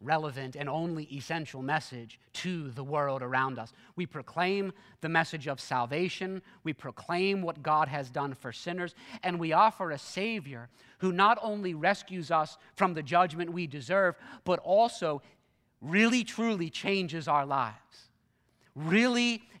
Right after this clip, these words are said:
guides us in how to live a life of freedom and joy and hope and victory, even when life is really hard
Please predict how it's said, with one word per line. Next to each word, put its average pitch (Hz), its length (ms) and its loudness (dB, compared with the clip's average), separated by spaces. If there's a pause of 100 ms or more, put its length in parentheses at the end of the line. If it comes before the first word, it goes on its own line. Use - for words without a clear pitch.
(140)
guides 202 500 10
us 147 300 -2
in 185 160 0
how 214 400 6
to 220 180 0
live 190 560 2
a 185 60 4
life 185 340 6
of 165 160 -4
freedom 233 800 0 (220)
and 156 260 0
joy 220 560 2 (220)
and 175 200 4
hope 233 600 4
and 170 240 2
victory, 247 720 -2 (760)
even 247 380 4
when 220 160 6
life 202 300 6
is 190 180 -4
really 170 300 0
hard 233 500 6